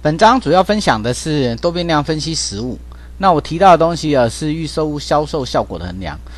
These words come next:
首先我们在设计这样的一个变数，设计这样的一个方程式，设计这样一个多变量手段的时候，你要考虑哪些东西啊？首先呢，我要提，要找出一个所谓的效果变数。效果变数它的来源到底是什么？那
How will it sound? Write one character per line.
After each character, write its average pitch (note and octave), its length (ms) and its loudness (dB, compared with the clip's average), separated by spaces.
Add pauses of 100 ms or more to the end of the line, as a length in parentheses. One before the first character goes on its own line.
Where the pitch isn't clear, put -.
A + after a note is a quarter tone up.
(120)
首 D3 200 -4
先 G#3+ 100 0
我 G3+ 40 -2
们 F3 60 -4
在 F3 80 2
设 F3+ 200 0
计 E3 160 -6
这 C#3+ 100 -4
样 D#3+ 100 0
的 B2+ 80 0
一 B2+ 40 -2
个 A#2 100 -4
变 C3+ 260 -4
数， G#2 380 -10
设 F#3 180 -4
计 D#3 160 -6
这 C#3 80 -6
样 D#3 140 -2
的 A#2 80 -4
一 - 20 -4
个 G#2+ 60 -10
方 C3+ 160 -8
程 G2+ 180 -10
式， G#2+ 240 -10 (220)
设 - 180 -4
计 F3 220 -6
这 F#3 140 -4
样 E3+ 140 0
一 C3 100 -4
个 C3+ 80 -4
多 D#3 120 -4
变 D#3 140 -6
量 C#3 100 -4
手 F2 240 -10
段 A#2+ 200 -4
的 F2+ 100 -8
时 - 160 -10
候， G#2 80 -8
你 F#2+ 80 -10
要 B2+ 80 -8
考 - 160 -10
虑 A#2+ 120 -8
哪 G#2+ 120 -8
些 G2+ 160 -10
东 F2 180 -12
西 D#2 260 -14
啊？ - 80 -16 (300)
首 D3+ 160 -6
先 G#3 240 -4
呢， F3 140 0
我 A#2+ 180 -4
要 D3+ 60 -4
提， D3 360 -10
要 F3+ 140 2
找 G2+ 200 -4
出 C3+ 160 -10
一 B2+ 80 -8
个 A#2 160 -8
所 - 160 -12
谓 A2+ 40 -8
的 A#2+ 80 -10
效 B2+ 200 -2
果 E2+ 180 -10
变 G2 180 -8
数。 - 280 -16
效 F#3 200 -2
果 A#2+ 120 -10
变 C#3+ 120 -6
数 C#3 120 -10
它 B2+ 160 -6
的 G#2+ 60 -6
来 G2 120 -4
源 G#2 180 -8
到 G#2+ 120 -8
底 G2+ 60 -10
是 G2 100 -14
什 - 80 -14
么？ - 100 -18 (480)
那 G3 180 0